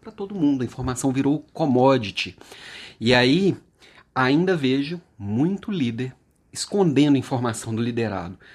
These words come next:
Seja porque não, não, não confia na equipe, sabe, de saber que ela vai lidar bem com aquela informação, seja porque quer fazer surpresinha pra um determinado momento,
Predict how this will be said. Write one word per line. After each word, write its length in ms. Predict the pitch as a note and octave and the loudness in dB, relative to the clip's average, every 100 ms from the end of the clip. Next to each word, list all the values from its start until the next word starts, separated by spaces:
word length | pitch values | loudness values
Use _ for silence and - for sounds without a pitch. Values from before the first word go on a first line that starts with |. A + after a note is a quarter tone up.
| - - - _ _ _ | -20 -20 -20 _ _ _
Seja 280 | B3 A3 | 0 0
porque 320 | G3 F3 - D3+ | 0 -4 -2 2
não, 240 | D3+ D3 | 4 4
não, 400 | C#3 B2+ C3 C3+ C#3 | 2 2 2 2 2
não 160 | C#3 | 2
confia 640 | C#3 C#3+ - D3 D#3+ D#3+ C3+ | 2 0 0 -2 0 0 -2
na 120 | A#2 | -2
equipe, 520 | A2+ A2 B2 A#2+ A#2+ A2+ _ _ _ | -2 -2 -8 -8 -10 -16 _ _ _
sabe, 320 | - G#2+ A2 | -8 -6 -4
de 160 | G#2+ G#2+ | -4 -2
saber 280 | A2+ G#2+ G#2+ | -2 -2 -2
que 80 | |
ela 120 | A2+ G#2+ | -2 -4
vai 140 | G#2 | -4
lidar 260 | G2+ G2+ F#2+ | -4 -4 -4
bem 180 | F#2+ | -4
com 80 | G2 | -6
aquela 220 | F#2 F#2 | -6 -8
informação, 640 | G2 F#2 F2+ F2 - C#3 F#3 - _ _ _ _ _ _ | -8 -8 -8 -6 -2 0 -2 -8 _ _ _ _ _ _
seja 280 | - C#3+ C#3+ | -4 0 0
porque 160 | D3 C3+ | -4 -8
quer 100 | A#2 | -10
fazer 280 | - A2 A2+ | -6 -2 -2
surpresinha 760 | - - - G#2+ F2+ A2 C3 | -4 -6 -4 -2 0 2 2
pra 140 | - A#2 | 0 -4
um 80 | |
determinado 580 | G#2 - G#2 A2+ G2 G2 | -4 -6 -6 -6 -6 -6
momento, 320 | C#3 C3+ C#3+ | -2 -2 -4